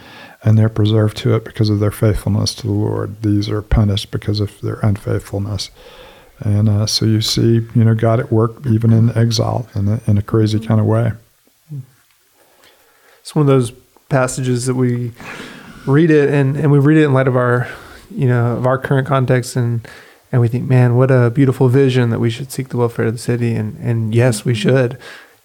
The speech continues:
Speaker 2: But you have to realize these are also hard words, that they have just been uprooted. I mean, this is gonna be a long exile. And the Lord's saying, "Stop looking backwards, you know, stop trying to get back." But now the call for them is to live in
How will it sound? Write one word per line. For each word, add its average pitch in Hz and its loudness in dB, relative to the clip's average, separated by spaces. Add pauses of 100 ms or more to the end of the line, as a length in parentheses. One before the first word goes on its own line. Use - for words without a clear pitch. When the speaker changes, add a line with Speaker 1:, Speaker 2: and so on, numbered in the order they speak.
Speaker 2:
But 143 0
you 135 4
have 135 -2
to - -2
realize 123 2
these 143 2
are 147 4
also 143 0
hard 120 -2
words, - -6
that 123 -2
they 143 2
have 120 0
just 135 -2
been 127 0
uprooted. 127 0
I 117 -6
mean, 120 -2
this 135 0
is 131 -4
gonna 123 -2
be 120 -4
a 117 0
long 117 0
exile. 110 -4 (420)
And 127 2
the 123 4
Lord's 127 2
saying, 120 0
"Stop 123 -4
looking 156 0
backwards, 123 -4
you 135 -2
know, 127 -4
stop 127 -4
trying 143 -2
to 131 0
get 143 -4
back." 117 -4 (320)
But 151 -4
now 127 2
the 139 2
call 135 -2
for 143 0
them 127 2
is 123 -2
to - -2
live 127 2
in 127 -2